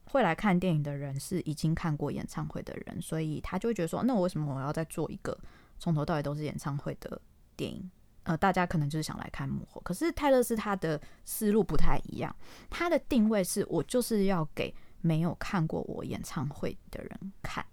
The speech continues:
他，他的思路是这样，他打的是一个在其他的国家看不到他演唱会的观众群，所以你一进去看，他就是一个，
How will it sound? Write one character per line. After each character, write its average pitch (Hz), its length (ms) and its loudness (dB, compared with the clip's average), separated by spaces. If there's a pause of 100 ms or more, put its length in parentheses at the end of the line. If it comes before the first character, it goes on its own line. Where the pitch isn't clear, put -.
(680)
他， 214 140 -2
他 277 180 2
的 285 80 6
思 - 160 -2
路 208 100 2
是 185 140 -4
这 - 120 -4
样， - 60 -2
他 202 120 -2
打 160 220 -4
的 - 60 -8
是 - 160 -10
一 175 120 -6
个 - 280 -8 (440)
在 165 240 0
其 - 180 -6
他 175 180 -6
的 165 80 -4
国 151 240 -6
家 147 380 -8
看 165 180 -2
不 151 140 -4
到 151 220 -6
他 151 180 -8
演 135 140 -8
唱 156 200 -8
会 151 280 -10
的 - 120 -10 (120)
观 - 200 -2
众 - 220 -6
群， - 180 -16 (360)
所 277 100 6
以 294 80 6
你 175 160 2
一 - 20 -4
进 220 200 2
去 214 100 0
看， 202 240 0
他 165 160 -2
就 190 180 -2
是 175 220 -6
一 139 120 -6
个， - 200 -8